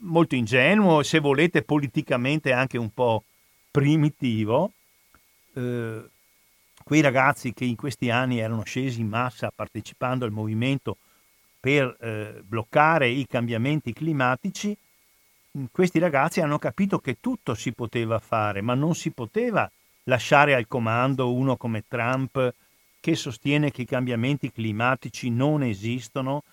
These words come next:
e che il carbone e il petrolio non sono eliminabili o non sono almeno drasticamente riducibili,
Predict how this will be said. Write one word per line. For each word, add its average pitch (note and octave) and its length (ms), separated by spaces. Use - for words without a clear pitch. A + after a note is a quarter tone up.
e B2+ 100
che C#3 120
il C#3+ 100
carbone C#3+ 640
e C#3 100
il C#3 100
petrolio D3 600
non C#3 240
sono F3 460
eliminabili C#3+ 920
o E3 120
non D#3 180
sono F#3+ 320
almeno D3+ 460
drasticamente C#3 1400
riducibili, B2 880